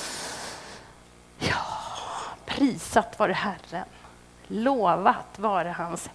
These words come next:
heliga namn. Det är på riktigt.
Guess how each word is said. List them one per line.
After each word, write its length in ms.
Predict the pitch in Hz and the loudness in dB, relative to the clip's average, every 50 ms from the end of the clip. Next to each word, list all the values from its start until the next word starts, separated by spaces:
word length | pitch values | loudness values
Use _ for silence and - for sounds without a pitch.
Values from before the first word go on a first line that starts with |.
| - | -14
heliga 1000 | - - 214 269 277 240 202 165 160 - - 156 170 220 269 220 - - - - - - - - - - | -2 4 6 8 8 10 8 6 4 2 0 0 2 2 2 2 0 -2 -4 -4 -6 -10 -14 -18 -16 -10
namn. 400 | 185 170 170 160 143 - - - - - - - - - - - - - - - - - - - - - - - - - - - - | -6 -4 -4 -4 -4 -8 -10 -14 -18 -20 -20 -20 -20 -20 -20 -20 -20 -20 -20 -20 -20 -20 -20 -20 -20 -20 -20 -20 -20 -20 -20 -16 -14
Det 460 | 214 180 202 240 269 254 202 180 180 | 4 6 8 10 10 10 10 10 10
är 40 | 175 | 6
på 220 | - - - 233 | 4 4 4 6
riktigt. 1120 | - 330 339 285 - - - - - - - 359 330 - - - - - - - - - | 10 10 10 8 8 4 -8 -12 -12 4 6 8 8 8 4 -2 -12 -18 -12 -10 -10 -10